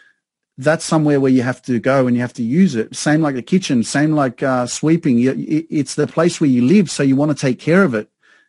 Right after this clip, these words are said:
you know? So those kind of things we had to do. Then we would have to line up again at, uh, nine o'clock or eight thirty, and then we would run around the temple about ten times,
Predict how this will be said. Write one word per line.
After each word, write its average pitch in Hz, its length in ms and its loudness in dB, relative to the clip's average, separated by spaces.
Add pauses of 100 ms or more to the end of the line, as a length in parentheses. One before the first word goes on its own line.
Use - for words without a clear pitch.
(120)
you 127 100 -2
know? 127 220 0
So 143 500 2 (600)
those 175 240 4
kind 175 180 2
of 147 80 0
things 151 220 0
we 156 60 2
had 143 120 0
to 131 60 -10
do. 143 340 0 (260)
Then 165 240 4
we 170 80 6
would 151 100 4
have 151 160 0
to 147 60 0
line 139 240 2
up 135 140 0
again 131 480 0 (240)
at, 120 400 -2
uh, 120 180 -2
nine 123 300 0
o'clock 143 340 -4
or 131 140 -2
eight 120 180 0
thirty, 165 480 2 (220)
and 139 140 0
then 165 120 2
we 160 120 2
would 135 140 0
run 131 180 2
around 131 220 2
the 117 80 0
temple 120 540 0 (200)
about 113 260 -2
ten 135 200 2
times, 113 520 0